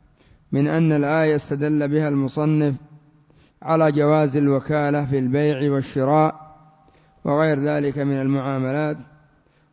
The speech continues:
وقد تكلمنا عن بعض المسائل التي يذكرها العلماء في هذا الباب. وللبخاري رحمه الله تعالى كتاب الوكالة،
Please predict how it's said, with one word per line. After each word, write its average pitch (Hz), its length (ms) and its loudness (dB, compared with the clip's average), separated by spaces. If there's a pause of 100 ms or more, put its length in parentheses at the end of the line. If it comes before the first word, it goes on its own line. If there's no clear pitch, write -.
وقد 143 180 -2
تكلمنا 151 800 0
عن 139 220 0
بعض 147 180 0
المسائل 143 760 -2 (1040)
التي 147 340 -4
يذكرها 147 500 0
العلماء 143 640 -2 (160)
في 147 220 -4
هذا 143 360 -4
الباب. 143 420 -2 (1200)
وللبخاري 156 720 0
رحمه 147 420 -2
الله 139 180 -2
تعالى 147 440 -4
كتاب 139 380 -6
الوكالة، 156 680 0